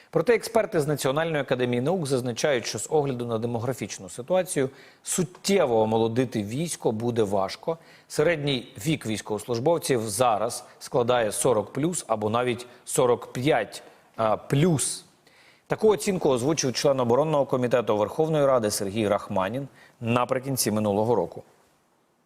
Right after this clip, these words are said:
І новий закон про мобілізацію містить норму, за якою бізнес зомов'яз-, зобов'язують не лише вести військовий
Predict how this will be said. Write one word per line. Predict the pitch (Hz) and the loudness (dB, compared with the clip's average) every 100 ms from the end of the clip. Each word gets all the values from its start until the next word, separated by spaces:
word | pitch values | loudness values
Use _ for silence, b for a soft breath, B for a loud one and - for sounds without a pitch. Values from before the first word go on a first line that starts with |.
| _ _ _ _ _ _ _ _ _ B B B B | _ _ _ _ _ _ _ _ _ B B B B
І | 139 | -2
новий | 151 156 208 | 2 4 4
закон | 156 156 160 135 | 4 2 0 2
про | 135 | 0
мобілізацію | 127 120 123 123 123 185 180 - 127 | 2 2 2 2 2 2 0 0 0
містить | 123 143 - 131 - | 0 0 -2 -2 0
норму, | 139 139 147 185 151 | 4 4 4 0 0
за | 120 | 2
якою | 120 110 131 120 | 2 2 2 2
бізнес | 107 110 156 147 147 | 2 0 0 2 0
зомов'яз-, | 113 117 110 113 123 127 | 0 0 2 4 2 2
зобов'язують | 113 131 135 135 123 117 107 | 0 2 4 4 4 2 0
не | 139 | 0
лише | 165 170 160 | 0 2 2
вести | 139 131 - 139 117 B B - | 2 0 0 0 -2 B B -6
військовий | 131 - 135 120 | -4 -2 0 0